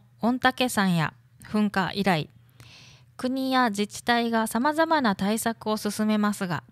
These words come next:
専門家はまだ十分とは言えないと指摘しています。スノーボード中に噴火に遭った男性六十歳は、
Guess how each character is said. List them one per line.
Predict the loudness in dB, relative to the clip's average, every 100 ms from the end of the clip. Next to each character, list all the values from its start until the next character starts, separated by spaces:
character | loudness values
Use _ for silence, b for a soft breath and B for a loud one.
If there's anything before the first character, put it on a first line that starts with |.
| _ -20 _ _ _ _ -14
専 | -4 -2 0
門 | 0 0
家 | 0 4
は | 4
ま | 4 0
だ | 0 -2
十 | -4 -2 -2
分 | -2 -2
と | 2
は | 2
言 | 2 2
え |
な | 2 0
い | 0
と | 0 0
指 | -6 -8 -4 -6
摘 |
し | -2
て | -2
い | 2
ま | 2 2
す。 | -2 -14 -20 -20 -20 -20 -20 -20 -20 -20 _ -20 _ -20 -20 _ _ _ -20 -20 b b b b b b b
ス | -4
ノ | 2 4
ー |
ボ | 4 4
ー |
ド | 4 0
中 | 0 -2
に | -2
噴 | -4 -4 0
火 | 0
に | 2 2
遭 | 0
っ | 0
た | 0
男 | 0 0
性 | -2 -4 -4
六 | -4 -6 -6
十 | -4 -4
歳 | -2 0 2
は、 | 0